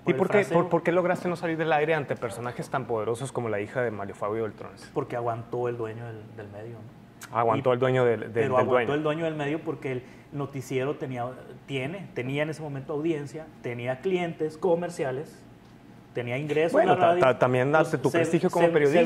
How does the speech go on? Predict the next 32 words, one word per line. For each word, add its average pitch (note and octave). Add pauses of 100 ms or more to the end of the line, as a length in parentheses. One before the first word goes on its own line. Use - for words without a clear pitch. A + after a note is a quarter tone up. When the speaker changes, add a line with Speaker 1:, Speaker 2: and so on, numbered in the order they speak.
(200)
Speaker 2:
blindó, F#3+
Speaker 1:
¿no? G#3+
Speaker 2:
pues, D#3+
o D3
sea, -
no, E3+
pero D#3+
estaba G3
blindado, G#3+
pues, C3
o C3+
sea, C#3+
este, C3
o C#3+
sea, D#3
si, D3
si E3
no E3+
hubiera C4+
tenido G#3
audiencia, B2 (320)
si E3
no E3+
hubiera A3+
tenido F#3+
el G3
noticiero D#3+ (100)
publicidad, A#2+ (420)
si D3+
no E3
hubiera F#3+
tenido, E3+